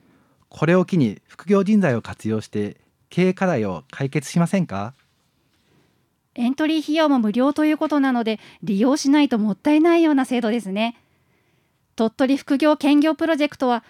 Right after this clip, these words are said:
Speaker 2: 今年度すでに二回実施されたとのことですが、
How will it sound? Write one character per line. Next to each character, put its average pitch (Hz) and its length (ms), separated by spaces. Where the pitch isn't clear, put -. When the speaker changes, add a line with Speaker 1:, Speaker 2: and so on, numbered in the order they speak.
Speaker 2:
今 254 200
年 285 200
度 226 80
す 262 160
で 254 120
に 226 140
二 190 160
回 285 260
実 302 140
施 302 140
さ 330 100
れ 311 100
た 320 140
と 320 80
の 294 140
こ 277 100
と 269 100
で 247 120
す - 100
が、 240 220